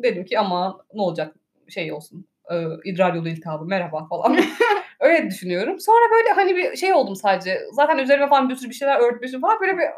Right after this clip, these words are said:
Speaker 1: "Geldik mi gelmedik mi?" diye anlamak için böyle bir kalkıyormuş gibi, "Hı" falan diye böyle şey yaparken teyze dedi ki, "Tuvalete gidelim mi?" <laughs> Ya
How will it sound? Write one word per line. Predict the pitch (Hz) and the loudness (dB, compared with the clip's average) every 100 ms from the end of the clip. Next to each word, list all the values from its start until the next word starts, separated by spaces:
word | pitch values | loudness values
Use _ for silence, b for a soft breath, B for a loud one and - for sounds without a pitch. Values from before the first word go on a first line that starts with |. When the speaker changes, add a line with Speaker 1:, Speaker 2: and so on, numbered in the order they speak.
| - 262 269 - | -12 -10 -10 -8
Speaker 1:
"Geldik | 226 285 311 320 | 2 4 4 0
mi | 294 | 4
gelmedik | 320 302 320 302 | 4 4 -2 -4
mi?" | 285 | 0
diye | 285 | 2
anlamak | 285 311 311 | 2 0 -4
için | - 311 | -2 -2
böyle | 302 | -2
bir | 311 | 0
kalkıyormuş | 294 294 302 330 302 | 4 4 4 -4 -4
gibi, | 262 | -4
"Hı" | 269 294 277 | -4 -4 -4
falan | 294 302 285 | 0 0 0
diye | 277 262 | -4 -2
böyle | 302 | -2
şey | 311 | 0
yaparken | 339 339 330 453 453 | 0 4 2 2 0
teyze | 349 370 | 0 2
dedi | 381 415 | 2 0
ki, | |
"Tuvalete | - 214 208 208 | 0 -2 -2 -4
gidelim | 190 196 185 | -2 -2 -4
mi?" | - | -2
<laughs> | 311 - 320 - - - - | -2 -2 -4 -6 -8 -10 0
Ya | 349 | 4